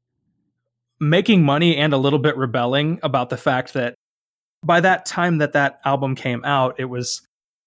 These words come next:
to a point where it was very hard to make money just by releasing music. You had to release other gimmicky things to get people in.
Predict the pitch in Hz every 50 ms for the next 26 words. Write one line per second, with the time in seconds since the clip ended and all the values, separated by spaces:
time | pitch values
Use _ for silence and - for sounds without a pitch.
0 | _ _ _ _ _ _ _ - - 147 - 190 185 156 143 143 131 120 117 147
1 | 147 156 151 120 143 139 139 139 127 - 123 120 120 123 131 127 - - 131 123
2 | 123 123 123 123 120 110 - 131 123 - - - - - 120 117 120 117 123 123
3 | 123 123 123 120 - 131 120 117 113 117 127 127 - 160 143 - 123 - - 143
4 | 135 135 131 123 120 120 123 123 - - - 123 123 123 120 117 113 _ _ _
5 | _ _ _ _ _ - 147 131 - 147 139 135 127 - 135 120 - - 131 123
6 | 120 - - 127 117 123 127 - 143 131 - 117 117 113 120 131 143 139